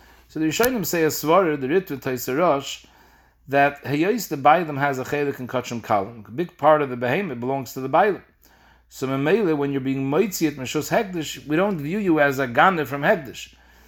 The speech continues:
We view you as taking your Chelik, because the Meiser Roiv Kotchem Kalim really belongs to the Bailam. It belongs to the, to the Hedyot. Whereas Kotche Kotchem, by, by the Kabayas Befrat, there's no Shaykhis whatsoever that belongs to the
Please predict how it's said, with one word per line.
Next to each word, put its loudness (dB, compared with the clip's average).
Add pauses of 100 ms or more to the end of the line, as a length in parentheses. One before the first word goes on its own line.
(280)
We -2
view -2
you 2
as 2
taking 0
your 4
Chelik, 4
because -6
the -2
Meiser 0
Roiv 2
Kotchem -6
Kalim 2
really 0
belongs -2
to -6
the -4
Bailam. 6
It -10
belongs -4
to -8
the, -2 (520)
to -4
the 0
Hedyot. 2 (140)
Whereas 2
Kotche -4
Kotchem, -4
by, -4
by -2
the -4
Kabayas 4
Befrat, 4 (520)
there's -2
no 2
Shaykhis 0
whatsoever -2
that -2
belongs -4
to -8
the 0